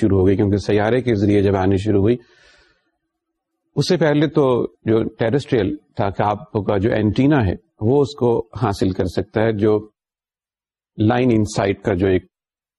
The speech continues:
فارمولا تھا، جو ٹیلی ویژن کا جو ٹرانسمیٹر ہے وہ جب اس کو ٹرانسمٹ کرتا تھا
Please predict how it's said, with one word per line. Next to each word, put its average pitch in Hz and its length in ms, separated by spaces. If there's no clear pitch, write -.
فارمولا 104 380
تھا، - 160
جو 101 360
ٹیلی 117 180
ویژن 104 300
کا 101 120
جو 95 120
ٹرانسمیٹر 101 680
ہے 104 60
وہ 98 140
جب 98 180
اس 98 120
کو - 100
ٹرانسمٹ 104 540
کرتا - 340
تھا - 160